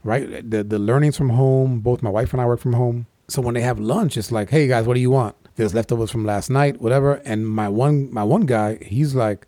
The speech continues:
"Oh, no, I saw this thing on TikTok. I'm gonna try it." And then my other sons are constantly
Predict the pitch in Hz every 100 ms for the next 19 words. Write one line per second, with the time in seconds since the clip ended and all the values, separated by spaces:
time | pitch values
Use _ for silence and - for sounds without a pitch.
0 | - 160 151 123 98 _ _ - - 131
1 | 117 123 110 - 113 113 104 - - -
2 | 120 117 - 131 98 - - _ _ _
3 | - - - 127 131 131 131 214 220 196
4 | 147 117 - 156 190 185 147 120 107 110